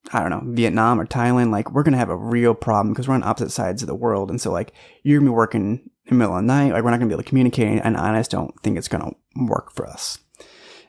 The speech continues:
And I said, "Fair, fair, fair." I'm like, "Well, I'm, I'm gonna go to Central America. And what I'm thinking right now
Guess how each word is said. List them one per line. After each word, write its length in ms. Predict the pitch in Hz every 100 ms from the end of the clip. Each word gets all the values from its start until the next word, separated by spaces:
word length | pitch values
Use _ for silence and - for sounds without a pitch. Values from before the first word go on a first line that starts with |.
| -
And 120 | 131
I 40 |
said, 240 | 117 127 -
"Fair, 160 | 147
fair, 200 | 160 120
fair." 280 | - - 127 - _ -
I'm 100 | 123
like, 100 | 120
"Well, 140 | 127
I'm, 160 | 127 131
I'm 80 | 139
gonna 140 | 147
go 460 | 139 131 127 127 - _ _ _ _ _ _ _ -
to 160 | 127
Central 300 | 113 156 113
America. 320 | 104 64 - 110
And 180 | 101 120
what 60 |
I'm 100 | 117
thinking 240 | 117 143 139
right 140 | 123
now 420 | 113 107 107 110